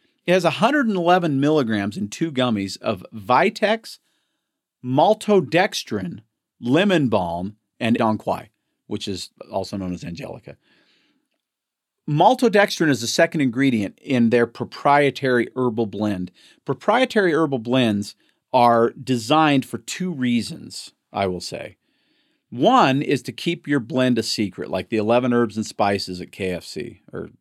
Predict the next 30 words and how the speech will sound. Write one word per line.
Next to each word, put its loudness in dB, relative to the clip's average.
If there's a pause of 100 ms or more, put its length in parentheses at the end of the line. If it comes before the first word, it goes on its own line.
(340)
is -12
that -4
right? -4
Did -8
I -6
get -8
that -6
right? -6
Eleven? -6
I -10
think -10
that's -14
right. -14 (1600)
It's, 0
it's -2
a -10
secret 0
because -6
they 2
don't 0
want 2
a 0
company -4
to -2
be -2
able -2
to -20 (520)
clone 2
their 0
product. -12